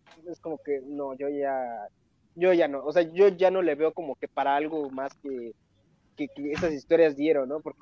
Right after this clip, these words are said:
siento que, aparte tienen como que esa parte de que, "Ay, vamos a tratar de, de repetir o que, o, o, o hacerlo, que se, que sienta lo mismo la gente", lo cual ya no, ya no es posible, ¿no? Siento que salieron en su momento adecuado y, y, y pega, ¿no?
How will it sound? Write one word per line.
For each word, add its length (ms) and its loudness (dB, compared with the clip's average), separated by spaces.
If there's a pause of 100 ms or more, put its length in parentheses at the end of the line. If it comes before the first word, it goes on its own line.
siento 240 -6 (120)
que, 240 -6 (680)
aparte 380 2
tienen 480 -4
como 200 -10
que 120 -12
esa 160 -8
parte 340 -8
de 100 -8
que, 240 -12
"Ay, 160 -16
vamos 280 -8
a 60 -12
tratar 440 -8
de, 280 -6
de 140 -6
repetir 500 -12
o 180 -2
que, 200 -12 (500)
o, 140 -4
o, 920 -4
o 0 - (120)
hacerlo, 540 -2
que 100 -6
se, 180 -10 (160)
que 80 -8
sienta 280 -6
lo 100 -2
mismo 220 -6
la 100 -2
gente", 260 -10
lo 100 -8
cual 280 -6
ya 160 -4
no, 420 -6 (140)
ya 100 -2
no 100 -4
es 60 -8
posible, 440 -6
¿no? 100 -10
Siento 260 -10
que 300 -6
salieron 480 0
en 120 -6
su 120 -6
momento 400 -2
adecuado 640 0
y, 60 -4
y, 200 -14 (180)
y 120 -20
pega, 300 -2
¿no? 180 -10